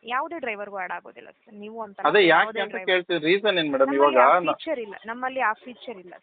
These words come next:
Speaker 1: ಸರ್.
Speaker 2: ಆಡ್
Speaker 1: ಆ
Speaker 2: ಮಾಡ್ಬೋದಲ್ವಾ?
Speaker 1: ಫೀಚರ್ ನಮ್ಮಲ್ಲಿ ಮುಂದಿನ ದಿನಗಳಲ್ಲಿ ಆ್ಯಡ್ ಆಗ್ಬೋದು, but ಈ ಸದ್ಯದಲ್ಲಿ ಇಲ್ಲ ಸರ್. ನೀವೇನಾದ್ರೂ ಆ್ಯಡ್ ಆಗುತ್ತೆ, ಆ್ಯಡ್ ಮಾಡ್ಬೇಕು ಅಂತಂದ್ರೆ ದಯವಿಟ್ಟು ಮುಂದಿನ ಸಾರಿ ನೆಕ್ಸ್ಟ್ ಟೈಮ್ ಯಾವಾಗ್ಲೂ ಕೂಡ ಕಸ್ಟಮರ್‌ಗೆ ಇನ್ಫಾರ್ಮ್ ಮಾಡಿ, ಅವ್ರಿಗೆ ಈ ತರ ಆಗುತ್ತೆ ಅಂತ ಹೇಳ್ಬಿಟ್ಟು ಟ್ರಾವೆಲ್
Speaker 2: ಅವ್ರ
Speaker 1: ಮಾಡಿ.
Speaker 2: ಕಸ್ಟಮರ್ ಒಪ್ಪಿಲ್ಲ ಅಂದ್ರೆ?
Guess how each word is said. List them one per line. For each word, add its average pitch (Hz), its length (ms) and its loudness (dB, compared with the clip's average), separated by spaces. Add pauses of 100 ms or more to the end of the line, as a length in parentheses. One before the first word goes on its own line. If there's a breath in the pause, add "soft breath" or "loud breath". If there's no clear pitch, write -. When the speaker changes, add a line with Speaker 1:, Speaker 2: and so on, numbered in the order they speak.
Speaker 1:
ಸರ್. - 400 -16
Speaker 2:
ಆಡ್ 196 280 4
Speaker 1:
ಆ - 20 -12
Speaker 2:
ಮಾಡ್ಬೋದಲ್ವಾ? 143 500 0
Speaker 1:
ಫೀಚರ್ 202 160 -2
ನಮ್ಮಲ್ಲಿ 185 320 -16 (340)
ಮುಂದಿನ 240 240 -14
ದಿನಗಳಲ್ಲಿ 247 460 -8
ಆ್ಯಡ್ 214 160 -8
ಆಗ್ಬೋದು, 202 340 -12
but 254 240 -18
ಈ 208 40 -18
ಸದ್ಯದಲ್ಲಿ 226 480 -14
ಇಲ್ಲ 202 140 -14 (140)
ಸರ್. 339 140 -16 (280 soft breath)
ನೀವೇನಾದ್ರೂ 240 400 -8
ಆ್ಯಡ್ 240 220 0
ಆಗುತ್ತೆ, 233 320 -6
ಆ್ಯಡ್ 214 380 -8
ಮಾಡ್ಬೇಕು 214 440 -12
ಅಂತಂದ್ರೆ 208 460 -16
ದಯವಿಟ್ಟು 247 320 -8
ಮುಂದಿನ 226 340 -14
ಸಾರಿ 226 180 -12
ನೆಕ್ಸ್ಟ್ - 420 -20
ಟೈಮ್ 254 220 -14 (340 soft breath)
ಯಾವಾಗ್ಲೂ 233 340 -10
ಕೂಡ 214 240 -16
ಕಸ್ಟಮರ್‌ಗೆ 240 560 -14
ಇನ್ಫಾರ್ಮ್ 247 340 -14
ಮಾಡಿ, 220 200 -10
ಅವ್ರಿಗೆ 233 240 -12
ಈ 220 40 -20
ತರ 214 140 -12
ಆಗುತ್ತೆ 226 380 -8
ಅಂತ 220 180 -14
ಹೇಳ್ಬಿಟ್ಟು 240 540 -10 (420)
ಟ್ರಾವೆಲ್ 165 260 -8
Speaker 2:
ಅವ್ರ 180 100 2
Speaker 1:
ಮಾಡಿ. 170 80 -10
Speaker 2:
ಕಸ್ಟಮರ್ 214 380 0
ಒಪ್ಪಿಲ್ಲ 196 320 4
ಅಂದ್ರೆ? 196 480 -2